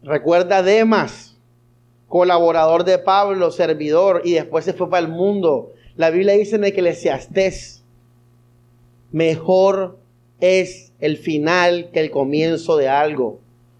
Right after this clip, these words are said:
Por eso yo les dije en la cena de Navidad, de fin de año, les dije,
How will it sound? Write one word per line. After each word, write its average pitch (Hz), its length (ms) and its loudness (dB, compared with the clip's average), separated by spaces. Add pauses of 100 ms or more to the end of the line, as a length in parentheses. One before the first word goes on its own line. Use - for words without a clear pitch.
(400)
Por 147 120 0
eso 170 120 -2
yo 185 80 4
les 180 180 0
dije 190 220 -2
en 185 60 -2
la 160 100 0
cena 175 300 -2
de 170 80 -2
Navidad, 147 540 0
de 127 160 -2
fin 143 180 -4
de 151 100 0
año, 156 180 -2
les 135 160 -2
dije, 131 420 -6